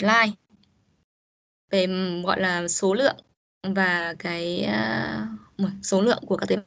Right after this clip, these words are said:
bào T C D bốn cộng, C D tám cộng. Ờ, trước khi mà tiếp xúc với kháng nguyên, tức là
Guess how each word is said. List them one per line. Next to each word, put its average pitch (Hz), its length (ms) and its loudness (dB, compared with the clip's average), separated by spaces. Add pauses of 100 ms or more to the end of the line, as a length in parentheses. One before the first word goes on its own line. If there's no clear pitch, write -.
bào 196 100 -4 (100)
T - 40 0 (180)
C 196 180 0
D - 80 0
bốn 180 140 -4
cộng, - 140 -2
C - 40 -6
D 196 120 -4 (320)
tám 190 240 -4
cộng. - 160 2 (720)
Ờ, 190 200 2
trước 370 280 2 (100)
khi 320 220 4
mà 247 140 0
tiếp 277 220 -2
xúc 349 220 -4
với 220 140 0
kháng 196 200 0
nguyên, 247 260 0
tức 262 80 -4
là 269 140 2